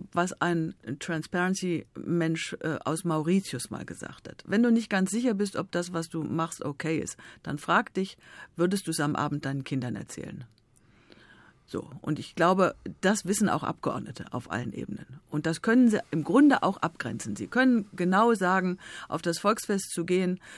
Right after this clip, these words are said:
äh, ist meine Pflicht. Und wenn ich da ein Hähnchen und ein Bier spendiert kriege, ist das keine Korruption. Niemand wird mich da, das gehört zu meinen Abgeordnetenpflichten. Dass ich mit Leuten essen gehe, ist auch meine Pflicht. Ähm, denn beim Essen kann man manche Sachen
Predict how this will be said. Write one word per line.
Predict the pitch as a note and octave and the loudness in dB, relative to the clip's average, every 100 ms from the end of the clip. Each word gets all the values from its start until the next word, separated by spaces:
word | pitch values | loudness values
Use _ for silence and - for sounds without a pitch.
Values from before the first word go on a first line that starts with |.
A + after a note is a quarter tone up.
| - | -8
äh, | - E3+ | -2 -2
ist | D#3+ F3 | 0 2
meine | D#3 C#3 | 2 0
Pflicht. | - G#3 D4 - | 2 2 2 -2
Und | - F3+ | -2 2
wenn | F#3 | 2
ich | F3+ | 2
da | E3+ | 0
ein | D#3 | 2
Hähnchen | E3 G3 A3 G#3 | 2 2 2 0
und | D#3 E3 | 0 -2
ein | D3+ | 0
Bier | G3 B3 | 2 2
spendiert | - G#3+ G3+ G3+ - | 4 2 2 0 -2
kriege, | F#3+ F3+ | -2 -2
ist | - - | -2 -2
das | D3+ - | -4 -4
keine | - D#3 G3+ | 2 4 4
Korruption. | - C#3+ - - A#2 C#3 | 2 -4 -4 -4 -4 0
Niemand | D3+ G#3+ F#3 | 2 2 2
wird | F3 E3+ | 0 -2
mich | D#3+ | -4
da, | D#3+ E3+ | -2 -4
das | E3 D3+ - C#3+ | -4 -8 -10 0
gehört | E3+ F3+ - | 4 4 2
zu | |
meinen | E3 E3+ - | -2 -2 -2
Abgeordnetenpflichten. | - - C3+ C#3+ - C3+ - - - - - - - - - | -2 0 0 0 -4 -10 -12 -14 -16 -18 -18 -16 -16 -8 -2
Dass | G3 | 0
ich | G#3 - | 0 -2
mit | F3 - | -4 -2
Leuten | D#3+ F3 F3 - | 0 0 0 0
essen | A3+ B3 | 2 4
gehe, | A3 A3+ A#3+ - | 4 4 2 0
ist | - F3 - | -4 -2 2
auch | G#3 A#3 - - | 2 2 -2 -14
meine | - - D3 D3 C#3+ | -8 -2 2 2 0
Pflicht. | - C#3+ C3+ - - - | 0 0 0 -4 -12 -4
Ähm, | D3+ D3+ C#3+ | -2 0 -4
denn | - B2 D#3 D#3 | -4 0 2 0
beim | D3 C#3+ B2 - - - | -2 -2 -4 -6 -10 -4
Essen | F3+ - D#3+ | -2 -2 -2
kann | E3 | 0
man | D#3+ | 0
manche | D3 D#3+ D3+ | 0 -2 -4
Sachen | D#3 D3 | -8 -8